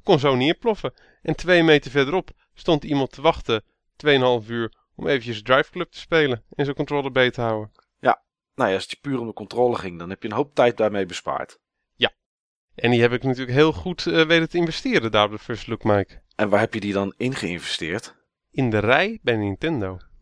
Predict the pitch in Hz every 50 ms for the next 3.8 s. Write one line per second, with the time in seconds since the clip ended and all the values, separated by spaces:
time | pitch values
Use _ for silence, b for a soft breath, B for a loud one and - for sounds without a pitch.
0 | _ _ _ _ _ - 117 147 - - 127 80 78 73 71 85 95 107 117 120
1 | 110 123 113 113 113 113 127 127 123 - 123 107 - - 107 98 98 98 101 101
2 | - - 98 95 95 95 95 98 95 92 90 _ _ _ _ _ - 110 107 -
3 | - 87 85 80 76 - - - - 80 73 69 65 64 -